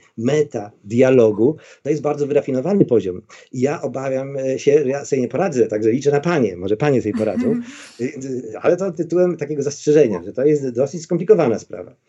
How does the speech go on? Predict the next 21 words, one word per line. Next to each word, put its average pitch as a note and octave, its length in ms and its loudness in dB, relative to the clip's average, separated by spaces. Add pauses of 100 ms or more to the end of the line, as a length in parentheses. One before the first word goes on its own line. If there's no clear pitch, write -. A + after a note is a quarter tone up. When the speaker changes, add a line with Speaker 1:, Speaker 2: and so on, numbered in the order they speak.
(320)
Speaker 1:
E, - 180 -4
druga E3 380 2
rzecz, G2+ 480 -2
e, A2+ 280 0
związana B2 320 -2
z B2 60 -8
przyjemnością. A#2+ 680 0
Pierwsze, A#3 240 6
co A3+ 100 0
mi G#3 60 0
przyszło F#3 160 -4
do F3+ 100 4
głowy, E3 260 4
kiedy C#3 220 -2
pani C#3+ 280 0
ten, C#3+ 180 2
e, - 40 -6
e, A#2+ 1080 0
e, A2 40 4
temat C3 360 4
zasugerowała, B2+ 720 2